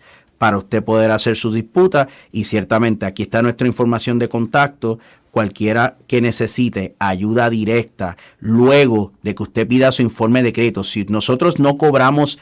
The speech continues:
nada por dar el servicio de verificación de los informes, si usted necesita ayuda,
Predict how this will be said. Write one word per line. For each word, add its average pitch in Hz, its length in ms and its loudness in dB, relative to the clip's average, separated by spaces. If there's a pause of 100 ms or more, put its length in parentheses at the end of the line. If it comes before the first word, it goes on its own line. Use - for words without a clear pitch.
(120)
nada 113 540 2
por 104 200 -2
dar 104 180 0
el 123 100 0
servicio 123 500 0
de 120 120 2
verificación 104 720 -4 (240)
de 117 80 0
los 107 220 0
informes, 98 640 -2 (240)
si - 180 -6
usted 113 200 0
necesita 147 500 0
ayuda, 147 420 2